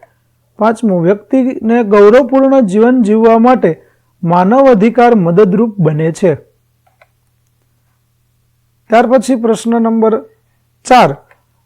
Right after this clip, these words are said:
નીચે આપેલા પ્રશ્નોના એક બે વાક્યમાં જવાબ આપો, જેમાં પહેલો પ્રશ્ન, સામાજિક ન્યાય એટલે શું?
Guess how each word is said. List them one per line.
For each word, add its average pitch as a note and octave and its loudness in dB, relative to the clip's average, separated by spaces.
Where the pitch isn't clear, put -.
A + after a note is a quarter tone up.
નીચે G3 -4
આપેલા A#3+ 0
પ્રશ્નોના A3+ -4
એક G3 0
બે A3+ 0
વાક્યમાં A3+ -2
જવાબ G3 0
આપો, G3 -2
જેમાં F#3 -4
પહેલો A#3+ 0
પ્રશ્ન, G#3 -4
સામાજિક A3+ -2
ન્યાય A3 0
એટલે A3+ 0
શું? A3 -4